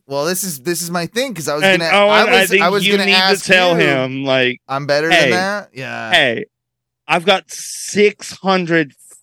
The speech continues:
Speaker 2: fucking episodes
Speaker 1: Yeah.
Speaker 2: over here.
Speaker 1: Eat
Speaker 2: How about, how about
Speaker 1: shit.
Speaker 2: I tell you how men-, how good the last two hundred of my episodes were,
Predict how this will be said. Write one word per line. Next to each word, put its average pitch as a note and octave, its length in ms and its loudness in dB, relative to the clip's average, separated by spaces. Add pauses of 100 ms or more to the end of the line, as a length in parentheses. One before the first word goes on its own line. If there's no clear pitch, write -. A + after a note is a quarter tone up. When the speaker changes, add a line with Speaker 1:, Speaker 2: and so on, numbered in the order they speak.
Speaker 2:
fucking D#3+ 680 -2
episodes C#3+ 800 -2
Speaker 1:
Yeah. C3 200 -2
Speaker 2:
over A#2+ 300 -2
here. A2 460 -8 (800)
Speaker 1:
Eat F#3 400 -6
Speaker 2:
How G3+ 160 4
about, A3 320 6
how F3+ 220 2
about B3+ 180 4
Speaker 1:
shit. A#3+ 80 6
Speaker 2:
I G#3 60 4
tell G3 280 0
you E3 240 2
how E3+ 320 2
men-, F3 320 0
how F3 200 2
good E3+ 520 -2 (300)
the F3+ 100 2
last F3+ 460 2
two G#3 460 -2
hundred F3+ 520 0
of E3 200 0
my D3+ 180 2
episodes D#3 800 0
were, F3+ 360 2